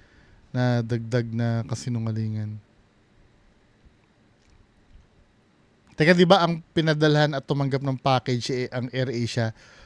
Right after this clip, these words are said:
Parang hindi nila kasalanan na hindi dumating sa oras yung package. Okay, sabihin na nating third-party logistics company yung nagkamali.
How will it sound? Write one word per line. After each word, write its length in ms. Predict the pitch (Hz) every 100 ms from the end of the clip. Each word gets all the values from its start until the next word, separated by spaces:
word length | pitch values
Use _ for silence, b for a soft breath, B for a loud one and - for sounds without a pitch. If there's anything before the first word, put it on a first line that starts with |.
| b
Parang 300 | 185 208 190
hindi 420 | 202 175 180 180
nila 320 | 175 175 165
kasalanan 560 | 160 160 160 147 139 139
na 80 | 139
hindi 240 | 135 135
dumating 400 | 127 127 123 123
sa 80 | 139
oras 240 | 131 123 -
yung 80 | 110
package. 560 | 135 135 127 113 - 135
Okay, 140 | 127
sabihin 320 | 139 131 127
na 80 | 135
nating 240 | 127 131 127 b b b b b
third-party 640 | - 156 135 160 156 165 151
logistics 560 | 139 143 - 151 -
company 480 | - 135 131 139 135
yung 80 | 131
nagkamali. 720 | 120 113 127 123 117 107